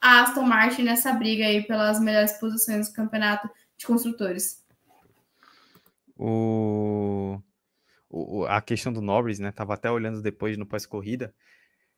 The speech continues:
Speaker 2: é, ele falando, explicando o acidente, e nem ele soube explicar direito, né? Ele falou: "Ah, basicamente, eu perdi o carro e o carro foi."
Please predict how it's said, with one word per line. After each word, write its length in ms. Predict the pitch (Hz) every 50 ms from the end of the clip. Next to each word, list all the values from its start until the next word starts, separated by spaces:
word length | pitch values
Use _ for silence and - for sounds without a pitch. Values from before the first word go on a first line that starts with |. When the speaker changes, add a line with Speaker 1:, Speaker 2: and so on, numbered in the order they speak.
| _ _ _ _ _ -
Speaker 2:
é, 220 | - 104 98 - -
ele 220 | 107 107 110 123
falando, 380 | - - 156 147 135 127 131 139
explicando 480 | - - - 151 147 - 139 131 131
o 20 | 135
acidente, 420 | 131 - 143 120 120 131 143 165
e 40 | 160
nem 200 | 147 160 185 202
ele 140 | 175 160 156
soube 180 | - 156 131
explicar 320 | 135 - - 131 120 - 127
direito, 300 | 120 120 110 101 - 110
né? 60 | 107
Ele 100 | 110 120
falou: 220 | - 143 139 131
"Ah, 40 | 120
basicamente, 720 | - 135 147 147 - - 160 151 147 156 165 165 - 190
eu 160 | 185 185 175
perdi 320 | 170 - 185 170 165 147 165
o 80 | 165
carro 300 | 165 165 156 160 175 190 208
e 20 |
o 40 | -
carro 180 | - - 269 277
foi." 320 | - - - 107 98